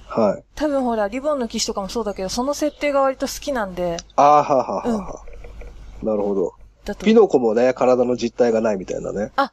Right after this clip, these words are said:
Speaker 2: そういえばそうですよね。
Speaker 1: ですもんね。
Speaker 2: うん。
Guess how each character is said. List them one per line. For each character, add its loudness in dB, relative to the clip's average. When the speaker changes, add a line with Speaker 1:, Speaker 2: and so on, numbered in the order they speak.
Speaker 2:
そ -2
う -2
い 0
え 0
ば -6
そ -8
う -6
で -8
す -14
よ -10
ね。 -12
Speaker 1:
で -6
す -8
も -6
ん -12
ね。 -6
Speaker 2:
う -6
ん。 -10